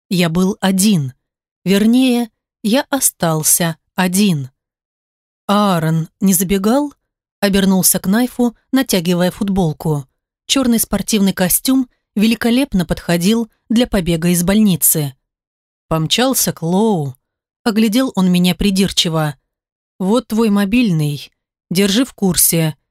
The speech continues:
Тебе уже предъявили обвинение. Точно не хочешь продолжать прикидываться больным?» «Нет». Всё же бросил взгляд на Зои. «Так Аарон переживает за своих людей снова?» «Брось, Джей».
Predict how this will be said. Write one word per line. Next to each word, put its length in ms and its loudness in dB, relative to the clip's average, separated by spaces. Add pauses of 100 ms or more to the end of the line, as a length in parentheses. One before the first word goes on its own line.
(280)
Тебе 260 0
уже 340 2
предъявили 560 0
обвинение. 840 0 (540)
Точно 340 0
не 100 0
хочешь 460 -2
продолжать 580 -2
прикидываться 640 -2
больным?» 540 0 (720)
«Нет». 520 0 (420)
Всё 180 0
же 100 2
бросил 360 -2
взгляд 520 -2
на 160 0
Зои. 480 0 (600)
«Так 340 -2
Аарон 460 0
переживает 800 0
за 200 -2
своих 340 -2
людей 320 0
снова?» 600 -2 (640)
«Брось, 500 -2
Джей». 680 -2